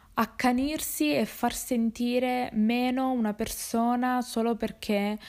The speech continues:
deve comprare questo marchio che è italiano, compra questo, compra quello, che dietro tutto questo compra quello, compra questo,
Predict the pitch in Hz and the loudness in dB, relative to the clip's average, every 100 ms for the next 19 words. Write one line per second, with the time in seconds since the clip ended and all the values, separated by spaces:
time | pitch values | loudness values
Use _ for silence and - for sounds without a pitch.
0 | - - 202 208 208 208 208 - 214 214 | -16 -4 0 2 2 0 0 2 2 2
1 | 226 220 214 208 196 - 202 214 247 262 | 2 0 0 -2 -2 0 0 2 0 -2
2 | - 269 247 208 185 185 185 202 226 254 | 0 0 2 0 -2 -2 -2 0 0 0
3 | 254 240 190 185 190 226 247 240 233 196 | 0 0 -2 -2 -2 0 0 0 -2 -2
4 | 190 196 190 247 269 262 214 214 277 359 | -2 -2 0 2 2 0 0 0 0 0
5 | 277 240 277 - 233 - 226 208 220 214 | 0 0 0 0 -2 -2 0 0 0 0
6 | 202 220 208 196 202 196 185 175 - - | 0 0 0 -2 -2 0 0 0 -2 -8
7 | - - 180 190 | -8 -2 -2 -2